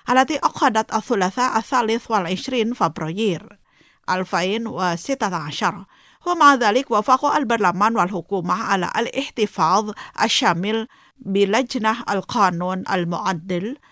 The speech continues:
في برنامج التشريعات الوطنية ألفين وستة عشر. أعزائي المستمعين، نحول على صحيفة ميديا إندونيسيا التي كتبت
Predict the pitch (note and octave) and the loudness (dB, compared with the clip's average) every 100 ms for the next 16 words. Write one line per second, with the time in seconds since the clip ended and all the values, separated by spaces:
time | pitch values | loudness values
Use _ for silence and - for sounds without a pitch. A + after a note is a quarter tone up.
0 | _ _ _ - B3 B3 C4 - F#3 G#3 | _ _ _ -4 -2 0 -2 -4 0 2
1 | F#3+ F#3+ B3+ A3 F3+ F3 - G#3 G#3 - | 2 0 0 0 -2 -4 -8 -4 -4 -2
2 | A3 F3+ E3+ G#3 G#3+ - F#3+ F3+ F3 F3+ | -2 -4 -2 -2 -2 -2 -2 -2 -4 -6
3 | F3+ F3 E3+ C4 C4+ G#3 F3 F3+ F3+ F3+ | -4 -6 -4 -4 -2 -2 -2 -4 -6 -8
4 | B3 G3+ F3 C#3+ - F3+ D3+ E3+ _ _ | -6 -6 -6 -8 -6 -6 -6 -10 _ _
5 | _ _ _ - C4 D#4 D#4+ E4+ - D4 | _ _ _ -4 0 0 -2 -4 -2 -2
6 | B3+ C#4 D#4 D#4+ - B3 - C#4+ A3+ G3+ | 0 0 -2 -8 -4 -2 0 -2 0 2
7 | G#3+ G3+ A3 G#3 G3 F#3+ A3+ - A#3 C4 | 0 0 0 2 2 2 0 -4 -4 -4
8 | A#3 A3 F#3+ G3+ F#3+ F#3 F3+ F#3 F3 F3 | -2 -2 -2 -2 -4 -2 -2 -2 -4 -4
9 | E3+ B3+ C#4+ G3+ F#3 F#3 G3 B3+ G#3+ F3+ | -4 -2 -2 -2 -2 -4 -4 -2 -2 -2